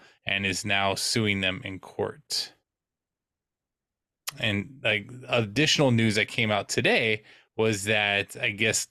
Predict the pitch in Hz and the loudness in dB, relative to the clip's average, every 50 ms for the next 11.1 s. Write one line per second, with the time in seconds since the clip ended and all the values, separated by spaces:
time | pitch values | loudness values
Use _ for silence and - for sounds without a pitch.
0 | 110 101 110 101 98 98 98 107 110 113 113 104 101 98 - - 113 104 101 101 | -4 0 2 2 2 2 2 2 2 2 2 2 0 -2 0 0 -2 0 0 0
1 | 95 98 107 110 110 101 98 95 - - - 110 98 98 95 92 98 95 95 95 | 0 2 2 4 4 4 2 0 -2 -2 -2 0 0 -2 -2 -2 -2 0 2 2
2 | 98 92 - - - - _ _ _ _ _ _ - - - 143 147 147 139 131 | 0 -2 -4 -10 -20 -20 _ _ _ _ _ _ -12 -4 0 2 2 4 4 2
3 | 120 123 107 107 117 117 107 - - 123 110 - - 120 104 107 107 107 107 104 | 2 0 -2 -2 -2 -2 0 0 0 0 0 -2 -4 -6 -2 -2 -2 0 0 -2
4 | 95 - - 113 107 104 101 101 101 101 - - 113 107 98 95 - - - - | -4 -2 0 0 0 0 0 0 -2 -2 -2 -2 -2 -2 -2 -4 -10 -18 -20 -20
5 | - - - _ _ - 117 107 - - - - 123 123 127 127 117 127 120 117 | -20 -20 -20 _ _ -2 -2 -2 -2 -4 -8 -2 0 2 2 4 4 2 2 2
6 | 113 113 113 110 110 113 98 92 110 113 113 110 107 107 110 - - - _ _ | 2 0 0 -2 -4 -6 -10 -4 -2 0 0 0 -2 -6 -10 -12 -14 -20 _ _
7 | _ _ - 107 104 110 139 143 143 139 139 131 123 120 123 127 120 - - 123 | _ _ -4 -2 0 2 2 2 4 4 4 4 2 2 0 0 0 0 0 2
8 | 123 123 131 131 120 - - 131 123 - - - - 127 123 123 120 120 117 117 | 4 4 4 2 0 -2 -2 -2 -2 -2 -4 -6 -2 0 0 2 2 2 4 4
9 | 120 117 113 110 107 107 113 120 131 151 160 151 - - 101 98 95 110 104 98 | 2 2 2 2 2 4 4 4 2 2 0 -4 -4 -6 -6 -4 -2 -2 -2 -2
10 | 98 104 101 95 92 - - 98 92 - 95 - - - - - - - - - | 0 0 0 0 -2 -2 -4 -6 -4 -4 -6 -6 -6 -6 -8 -10 -10 -10 -10 -12
11 | - 113 | -12 -12